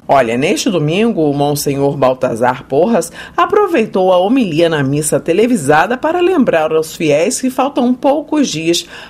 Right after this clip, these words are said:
para fazer a inscrição no registro eleitoral. Por sua vez, o comediante Benjamin Rousseau, que é um dos treze candidatos à presidência,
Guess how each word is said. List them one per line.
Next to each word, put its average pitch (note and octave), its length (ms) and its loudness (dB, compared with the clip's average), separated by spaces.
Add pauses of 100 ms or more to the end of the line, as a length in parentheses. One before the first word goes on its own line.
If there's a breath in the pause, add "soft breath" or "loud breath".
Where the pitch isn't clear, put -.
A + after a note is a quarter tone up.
(120)
para D4+ 180 0
fazer G#3 400 0
a E3+ 60 -2
inscrição F3+ 580 -4
no F3 80 -2
registro D3 540 -2
eleitoral. D3+ 640 0 (340 loud breath)
Por A#3 160 0
sua - 240 -4
vez, D#3+ 320 0
o - 60 -14
comediante C#3+ 600 -2
Benjamin C3+ 540 -2
Rousseau, D#3+ 560 -2 (280 loud breath)
que C4+ 100 0
é C4 40 4
um C4 80 2
dos A3 220 -2
treze F#3+ 380 -2
candidatos C3+ 600 -2
à B2 60 0
presidência, D3+ 800 -2